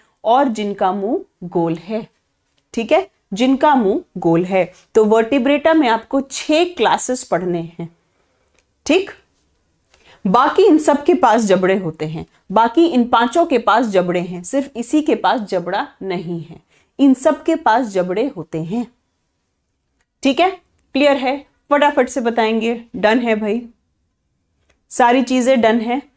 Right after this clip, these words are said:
तो क्लास साइक्लोस्टोमाटा। हम्म, क्लियर, क्लियर,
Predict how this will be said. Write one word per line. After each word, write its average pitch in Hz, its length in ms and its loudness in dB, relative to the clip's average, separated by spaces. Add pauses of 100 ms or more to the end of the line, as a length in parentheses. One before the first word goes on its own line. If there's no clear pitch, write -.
(200)
तो 226 80 2
क्लास 269 720 0
साइक्लोस्टोमाटा। 202 1700 -2 (2750)
हम्म, 220 200 0 (1600)
क्लियर, 262 300 4
क्लियर, 247 340 2